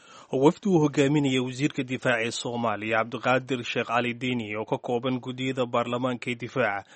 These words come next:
arrimaha gudaha iyo guddiga madaxa bannaan ee xuduudaha iyo federaalka, saraakiil khubaro iyo xubno ka socda maamulka Jubbaland oo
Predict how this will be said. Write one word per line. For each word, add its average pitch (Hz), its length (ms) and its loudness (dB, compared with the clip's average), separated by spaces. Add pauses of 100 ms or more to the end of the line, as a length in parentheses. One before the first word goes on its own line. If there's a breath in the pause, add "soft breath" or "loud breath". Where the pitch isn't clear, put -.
(280 loud breath)
arrimaha 139 440 2
gudaha 120 400 -2
iyo 104 240 -6
guddiga 120 340 -4
madaxa 117 380 0
bannaan 123 320 0
ee 120 80 0
xuduudaha 117 480 -4
iyo 113 160 -2
federaalka, 117 560 -4 (240 loud breath)
saraakiil 127 560 -4
khubaro 123 480 0
iyo 120 240 -6
xubno 151 320 -4
ka 170 80 -4
socda 113 360 0 (280 loud breath)
maamulka 147 400 0
Jubbaland 123 520 -2
oo 123 40 2